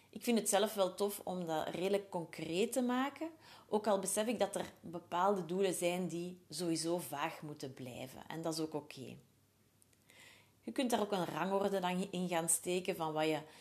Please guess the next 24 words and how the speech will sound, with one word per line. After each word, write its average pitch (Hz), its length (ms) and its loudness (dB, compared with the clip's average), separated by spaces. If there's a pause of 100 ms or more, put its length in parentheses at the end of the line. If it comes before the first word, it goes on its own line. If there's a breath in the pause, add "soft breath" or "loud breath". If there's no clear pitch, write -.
(280 loud breath)
eerst 175 300 4
wilt 175 260 2
doen, 190 240 0
wat 160 80 0
je 156 60 2
het 147 120 -2
belangrijkste 160 760 -2
vindt. 160 440 -4 (500 loud breath)
En 233 380 4
wat 180 180 2
ook 180 140 -2
wel 156 240 -2
tof 226 220 -2
is 240 300 -2 (120)
bij 165 260 -4
verschillende 160 640 -4
doelen, 240 380 2
is 190 120 0
dat 196 120 6
je 180 120 4 (560 loud breath)
ook 254 200 4
kan 214 180 0
gaan 170 220 -6
kijken 220 540 2